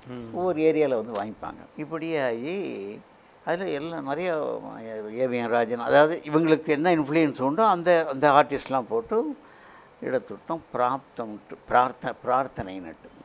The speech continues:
Speaker 2: அந்த படம் release ஆகி ஏதோ ஒரு இப்போ ஆளுக்கு return ஆச்சு, ஆளுக்கு அஞ்சு ரூபா, மூ-, அது மாதிரி வந்தது.
Speaker 1: ஓ.
Speaker 2: வந்தது.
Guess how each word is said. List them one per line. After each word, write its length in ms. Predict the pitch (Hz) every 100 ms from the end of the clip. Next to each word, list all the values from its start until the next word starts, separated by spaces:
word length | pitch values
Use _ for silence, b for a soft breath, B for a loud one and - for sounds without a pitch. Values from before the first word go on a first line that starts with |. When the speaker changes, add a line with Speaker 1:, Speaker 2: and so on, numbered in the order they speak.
| -
Speaker 2:
அந்த 360 | 131 143 147
படம் 440 | 123 131 139 139 117
release 400 | 107 123 117 131
ஆகி 520 | 107 123 170 131 110 b b b
ஏதோ 160 | - 160
ஒரு 400 | 190 190 165 -
இப்போ 340 | - - 147 135
ஆளுக்கு 800 | 87 147 147 127 143 131 120 113 107
return 340 | 120 117 143 123
ஆச்சு, 260 | 113 165
ஆளுக்கு 340 | 135 139 123 120
அஞ்சு 140 | 110
ரூபா, 260 | 117 117 107
மூ-, 100 | 101
அது 100 | 107
மாதிரி 220 | 104 110
வந்தது. 280 | 95 90 143
Speaker 1:
ஓ. 140 | 92 - - -
Speaker 2:
வந்தது. 520 | 170 170 160 107